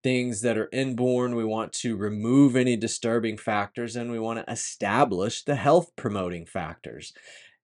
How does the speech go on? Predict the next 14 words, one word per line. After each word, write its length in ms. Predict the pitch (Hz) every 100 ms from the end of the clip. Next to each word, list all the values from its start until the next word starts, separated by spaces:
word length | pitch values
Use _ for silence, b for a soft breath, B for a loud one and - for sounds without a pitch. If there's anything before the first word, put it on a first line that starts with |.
| 123
And 160 | 135
the 60 | 127
basic 480 | 120 139 165 190 156
understanding 760 | 143 113 - - 135 156 113
here 260 | 113 117 113
is 260 | 107 110
that 160 | 123 101
we 120 | 113
have 280 | 117 127 -
to 140 | - 139
impl-, 500 | 117 - 123 123 -
improve 680 | 117 113 - 139 156 135 104
the 120 | 104
terrain, 1080 | - 123 90 101 135 135 92 87 98 123